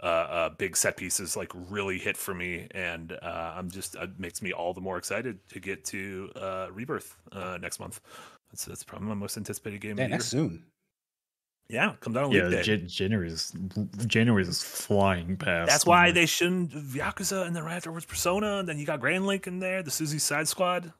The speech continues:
Speaker 1: It's too much.
Speaker 2: Susie Side Squad.
Speaker 1: Susie Side Squad. If I was named
Speaker 3: <laughs> They're
Speaker 1: Susie, I would
Speaker 3: not
Speaker 1: call my
Speaker 3: at
Speaker 1: party
Speaker 3: least
Speaker 1: Susie Side Squad.
Speaker 3: At least Sega isn't Square Enix. It's like, this game has to say ten, ten million copies of this success.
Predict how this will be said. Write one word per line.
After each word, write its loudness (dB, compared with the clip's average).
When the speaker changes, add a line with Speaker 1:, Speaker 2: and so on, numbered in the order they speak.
Speaker 1:
It's -18
too -2
much. -8
Speaker 2:
Susie 0
Side -4
Squad. -4
Speaker 1:
Susie 4
Side 6
Squad. 4
If 8
I 10
was 10
named 8
Speaker 3:
<laughs> 6
They're 2
Speaker 1:
Susie, 8
I 12
would 12
Speaker 3:
not 10
Speaker 1:
call 8
my 8
Speaker 3:
at 6
Speaker 1:
party 12
Speaker 3:
least 12
Speaker 1:
Susie 2
Side -4
Squad. -6
Speaker 3:
At -2
least 10
Sega 12
isn't 10
Square 8
Enix. 2
It's -20
like, -4
this 0
game 2
has 0
to 2
say 2
ten, 4
ten 6
million 6
copies 4
of -2
this 6
success. 8